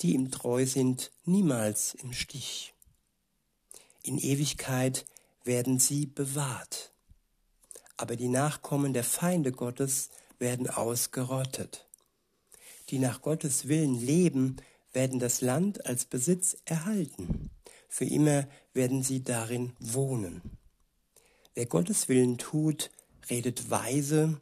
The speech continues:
Was er sagt, entspricht dem Recht. Er trägt die Weisung seines Gottes im Herzen und deshalb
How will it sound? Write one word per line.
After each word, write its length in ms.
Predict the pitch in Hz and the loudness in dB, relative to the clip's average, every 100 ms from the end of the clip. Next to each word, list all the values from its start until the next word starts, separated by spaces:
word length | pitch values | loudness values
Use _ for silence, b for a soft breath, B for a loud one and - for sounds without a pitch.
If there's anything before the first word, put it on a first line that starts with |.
| _ B B B B - | _ B B B B -6
Was 200 | 123 131 | 0 2
er 100 | 123 | 0
sagt, 500 | - 123 139 - - | 0 -2 -4 -6 -12
entspricht 720 | - 127 135 - 156 - - - - | -6 -6 -6 -2 -2 -4 -12 -14 -6
dem 160 | 135 135 | -4 -2
Recht. 500 | 127 107 - - - _ _ _ _ _ _ B B B | -4 -4 -8 -14 -18 _ _ _ _ _ _ B B B
Er 140 | - | -8
trägt 520 | - 131 135 - - 135 | -4 0 -2 -4 -8 -4
die 120 | 131 | -2
Weisung 600 | 117 127 135 143 139 B B | 0 0 0 0 0 B B
seines 540 | - 123 120 120 113 - | -6 -4 -2 -2 -2 -2
Gottes 580 | 127 123 - 139 - - | 0 0 0 -2 -2 -6
im 100 | - | -8
Herzen 640 | 113 160 190 180 - 92 - - _ _ B B B B | -4 0 2 4 2 0 -12 -20 _ _ B B B B
und 240 | 120 120 | -2 0
deshalb 580 | 131 131 - 127 131 131 | 0 -2 0 0 0 -2